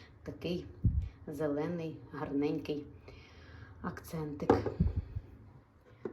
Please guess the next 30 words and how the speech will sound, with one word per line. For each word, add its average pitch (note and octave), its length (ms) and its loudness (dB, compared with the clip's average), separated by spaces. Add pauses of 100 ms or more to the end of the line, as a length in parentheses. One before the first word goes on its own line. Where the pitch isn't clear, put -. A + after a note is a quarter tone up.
(140)
Ось D3+ 160 -8
другий D3+ 300 -4
десертик D3 640 -6
ось D3 100 -8
так D#3 240 -6
прикрасила. C4+ 800 -2 (1900)
А E3 260 12 (120)
Лірин G3 380 10
десерт E3 540 2 (100)
ми D#3+ 140 4
їй D#3+ 120 4
дали D3+ 260 6
з D3+ 100 -2
собою, A3+ 340 8
бо D#3 120 4
вона D#3 180 4
поїхала D3+ 540 0 (380)
до D#3+ 340 6
дідуся D3 460 2
з C3+ 40 -4
бабусею. C#3 680 -2
І F3+ 40 -4
зараз E3+ 280 0
ще E3+ 100 -2
знаєте, G#3+ 320 2
що D#3 160 -2
хочу D3+ 240 0
зробити? C#3+ 440 0 (280)
Пам'ятаєте, E3 580 8
я D3+ 220 4